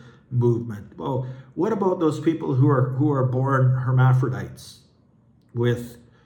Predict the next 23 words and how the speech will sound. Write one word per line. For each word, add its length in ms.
the 400
genitalia 720
of 160
both 240
sexes? 580
What 140
about 180
them? 380
Uh, 220
as 300
if 320
an 120
exception, 640
and, 200
and, 140
and 140
a 140
tiny 440
exception 500
percentage-wise 840
in 100
terms 340
of, 200